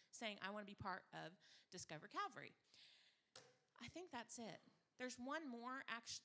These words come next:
there's one more thing back there. It's called the Big Give Pajama Party, and I want families to join with us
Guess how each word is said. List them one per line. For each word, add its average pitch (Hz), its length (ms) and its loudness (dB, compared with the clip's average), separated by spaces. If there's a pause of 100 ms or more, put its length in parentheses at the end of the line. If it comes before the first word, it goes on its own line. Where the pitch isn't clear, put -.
there's 220 240 -4
one 285 200 0
more 302 160 -2
thing 247 280 -2
back 175 220 4 (100)
there. 156 260 0 (240)
It's 190 140 -4
called 175 360 0
the 165 80 -4
Big 180 240 -4 (280)
Give 175 180 -2 (140)
Pajama 165 360 -2
Party, 151 460 -6 (140)
and 156 360 -2 (220)
I 185 560 -4 (340)
want 196 220 0 (640)
families 175 600 0
to 170 160 -2
join 165 500 2
with 147 200 -6
us 151 440 0